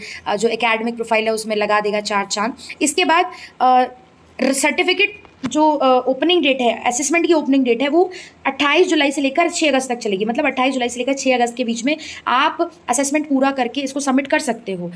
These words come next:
पर उसके बाद एक चीज़ और ध्यान रखिएगा, will receive a certificate of participation in their registered mail I D within thirty days of taking post session quiz। मतलब जैसे कि अगर मैंने क्विज को अट्ठाईस जुलाई को solve कर लिया और submit कर दिया, उसके thirty days के अंदर अंदर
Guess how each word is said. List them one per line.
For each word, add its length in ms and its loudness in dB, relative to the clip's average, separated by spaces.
पर 180 2
उसके 280 0
बाद 220 0
एक 180 -2
चीज़ 180 0
और 80 4
ध्यान 200 0
रखिएगा, 420 0
will 160 4
receive 320 4
a 140 4
certificate 400 0
of 60 -4
participation 500 0
in 100 2
their 200 2
registered 340 0
mail 140 2
I 180 0
D 120 0
within 280 2
thirty 280 2
days 240 0
of 140 -6
taking 300 0
post 560 0
session 360 -2
quiz। 200 -2
मतलब 160 -2
जैसे 220 0
कि 80 2
अगर 240 2
मैंने 300 2
क्विज 420 -2
को 80 2
अट्ठाईस 360 2
जुलाई 220 2
को 160 -2
solve 220 2
कर 200 0
लिया 300 -2
और 80 0
submit 280 0
कर 140 -2
दिया, 220 -6
उसके 240 0
thirty 340 2
days 240 0
के 100 4
अंदर 260 4
अंदर 320 0